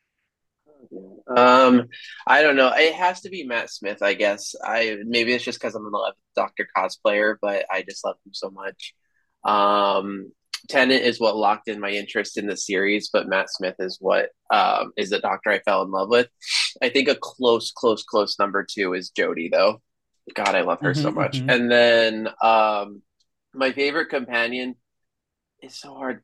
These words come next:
Speaker 1: Be-, best companion is Donna Noble. There, that's, uh, I got, I gotta say, my favorite companion is Donna. I think her relationship with the Doctor is my favorite relationship dynamic on the show.
Speaker 2: Anthony?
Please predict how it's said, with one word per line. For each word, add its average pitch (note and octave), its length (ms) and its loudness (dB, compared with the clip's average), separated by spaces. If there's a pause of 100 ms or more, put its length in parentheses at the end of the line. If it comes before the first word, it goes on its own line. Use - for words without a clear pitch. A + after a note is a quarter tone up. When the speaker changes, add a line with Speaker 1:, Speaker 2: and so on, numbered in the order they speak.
Speaker 1:
Be-, D#3+ 300 0
best G#3 240 2
companion G2+ 480 -2
is F#2 120 -6
Donna E2+ 280 -4
Noble. - 340 -6
There, G#2 240 0
that's, A#2 380 2
uh, A2+ 480 6
I A2+ 120 4
got, G#2+ 440 2
I A2+ 120 0
gotta A2 320 0
say, G2+ 560 -8 (200)
my A2 180 0
favorite G#2+ 400 0
companion F#2+ 540 -4
is - 120 -12
Donna. G2 440 -2
I - 160 0
think B2 280 -2 (340)
her C3 280 4
relationship A2 1040 -2
with A#2+ 220 -2
the B2 100 -4
Doctor A#2+ 540 2
is A2 320 -2
my G#2 160 -2
favorite G2+ 460 -4
relationship F#2+ 920 -4
dynamic F#2+ 680 -2
on F2+ 220 -2
the E2+ 100 -16
show. - 320 -2 (2500)
Speaker 2:
Anthony? C3 320 -8